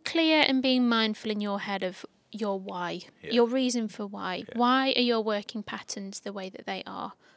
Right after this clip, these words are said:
Speaker 1: What are your goals? What do you want to achieve?
Speaker 2: Yeah.
Speaker 1: And
Speaker 2: And do
Speaker 1: set,
Speaker 2: you,
Speaker 1: set
Speaker 2: and do, yeah.
Speaker 1: yourself your boundaries in
Speaker 2: And
Speaker 1: accordance
Speaker 2: do you have a
Speaker 1: with that.
Speaker 2: clear agreement with your employer about that's the way that you wanna work and that's what works for them? That's the
Speaker 1: Exactly.
Speaker 2: main thing, innit? Cool. All right then. Well, I think to end this one, we were set a producer segment task,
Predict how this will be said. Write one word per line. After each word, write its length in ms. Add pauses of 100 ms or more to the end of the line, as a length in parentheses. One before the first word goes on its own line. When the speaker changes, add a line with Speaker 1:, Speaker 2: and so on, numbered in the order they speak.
(140)
Speaker 1:
What 240
are 40
your 120
goals? 340
What 160
do 80
you 80
want 220
to 120
achieve? 640
Speaker 2:
Yeah. 100 (1080)
Speaker 1:
And 80
Speaker 2:
And 80
do 60
Speaker 1:
set, 180
Speaker 2:
you, 120
Speaker 1:
set 220
Speaker 2:
and 60
do, 60
yeah. 40
Speaker 1:
yourself 380
your 60
boundaries 420
in 60
Speaker 2:
And 80
Speaker 1:
accordance 200
Speaker 2:
do 80
you 60
have 80
a 20
Speaker 1:
with 120
that. 120
Speaker 2:
clear 240
agreement 480
with 180
your 140
employer 520
about 240
that's 200
the 80
way 180
that 140
you 160
wanna 180
work 260
and 80
that's 160
what 100
works 200
for 80
them? 180 (200)
That's 20 (140)
the 100
Speaker 1:
Exactly. 240
Speaker 2:
main 240
thing, 120
innit? 160 (720)
Cool. 320
All 100
right 140
then. 160
Well, 340
I 140
think 220
to 160
end 220
this 220
one, 180
we 120
were 240
set 400
a 140
producer 440
segment 380
task, 400